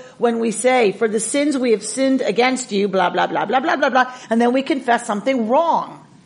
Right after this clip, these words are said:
something we did bad, something we did that we know was not right. How is this then considered a confession?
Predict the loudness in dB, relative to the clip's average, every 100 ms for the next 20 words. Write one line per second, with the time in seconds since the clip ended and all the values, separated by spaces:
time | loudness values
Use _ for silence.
0 | -20 -20 -2 0 2 0 2 2 2 0
1 | 2 2 0 -2 -4 -4 0 0 0 0
2 | 0 -2 0 2 2 2 2 0 2 2
3 | 2 0 -4 -18 -20 -20 -20 -20 -20 -20
4 | -20 _ _ -20 -20 -20 -20 _ -20 -20
5 | -20 -20 -20 _ -20 _ _ -4 2 4
6 | 6 4 2 0 0 0 -2 0 0 -2
7 | -4 -8 -20 _ _ _ -20 -20 -6 -4
8 | 0 2 2 0 -4 -6 -4 -6 -8 -14